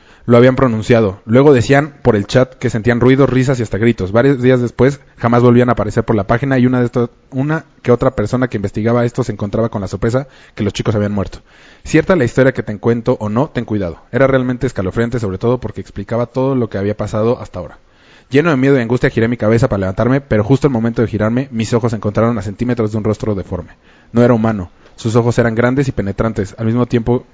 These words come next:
al mismo momento gritó. Todo esto pasó en segundos y yo llorando de solo, de solo el miedo cerré los ojos. Al abrirlos esa cosa se había ido. Sentía escalofríos, los pelos de mis brazos estaban de punta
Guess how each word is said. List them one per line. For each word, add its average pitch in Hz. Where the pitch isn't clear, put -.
al 117
mismo 135
momento 113
gritó. 101
Todo 147
esto 147
pasó 110
en 123
segundos 110
y 113
yo 123
llorando 123
de 110
solo, 120
de 110
solo 135
el 127
miedo 127
cerré 107
los 101
ojos. -
Al 117
abrirlos 143
esa 143
cosa 147
se -
había 117
ido. 101
Sentía 113
escalofríos, 117
los 110
pelos 120
de 107
mis 98
brazos 113
estaban 104
de 92
punta 135